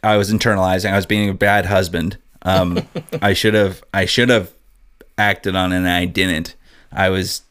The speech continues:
Speaker 1: just kind of, in a bizarre way, come to terms that this might be the night that I die. And, and it was, it's, it was so real. Like, everything, it was just these, my chest was super tight,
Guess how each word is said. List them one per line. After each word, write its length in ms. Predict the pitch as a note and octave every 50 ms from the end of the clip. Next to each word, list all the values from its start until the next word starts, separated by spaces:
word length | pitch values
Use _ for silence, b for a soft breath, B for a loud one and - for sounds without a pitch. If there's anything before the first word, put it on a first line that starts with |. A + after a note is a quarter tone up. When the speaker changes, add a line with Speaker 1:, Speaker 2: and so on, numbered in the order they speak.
| _ _ -
Speaker 1:
just 240 | - G#2 G2 - - _ _ _ _ _ _ - - - _ _ _ _ _ _ _ _ _ - -
kind 180 | - C#3+ C#3 C3
of, 140 | A#2+ A2+ B B B B B B
in 160 | - C3 B2+
a 60 | B2
bizarre 480 | G#2+ A2+ A2+ G#2+ G2+ A#2 A#2+ B2+ C3 A#2
way, 400 | A2 A2 A#2 A2 G2+ G2 G2+ F#2+
come 280 | - - C3 A#2+ A#2 G#2+
to 100 | G#2 F#2+
terms 420 | - - B2 A2+ G#2 G#2 G2+ F#2 F2+
that 240 | G2+ F#2+ F2+ - D#2
this 200 | F#2+ F2+ - G#2
might 200 | F#2+ F#2 F2+ -
be 60 | F#2
the 140 | F2+ F2+ F2+
night 380 | F2+ F2 F2 E2+ E2+ C#2+ - _ _ _
that 160 | - F2+ F2
I 140 | F2 E2+ D#2
die. 480 | E2+ E2 A#1+ B1+ B1 G1+ G1+ A2+ A#2 b b b b b b b b b b b b b - - -
And, 440 | - G#2 G#2 G2+ F#2+ F#2 F#2 E2+ - _ _ - _ _ - _ - - -
and 160 | B2 B2 B2
it 60 | A#2
was, 180 | B2+ C#3 C3 -
it's, 220 | E3+ F#3 - -
it 140 | - - F#3+
was 260 | F3+ E3 E3 C#3+ B2
so 400 | - - G#3+ G3+ F#3+ F#3 F3 C#3 A#2+
real. 420 | B2+ C3 D3 D3+ C#3+ C3 G#2+ G2 G2+
Like, 240 | C3 C#3 C3+ C3
everything, 640 | G#2+ G2 C#3+ D3 D3 D3+ D3 C#3+ A#2 B2+ B2 A#2 G2
it 80 | - A#2
was 180 | A#2 A#2+ A#2 A2+
just 200 | A#2 A2+ - - _ _ _ - _
these, 260 | - A#2+ A2 G#2+ - - _ - -
my 260 | G2+ G2+ F#2 F2 - - - - - _
chest 380 | - - D#3+ D3+ D3 D3 -
was 180 | D3 C3 B2+ -
super 320 | - C3+ C3 - - A2+
tight, 420 | A2+ - - C3 A#2+ A#2+ - -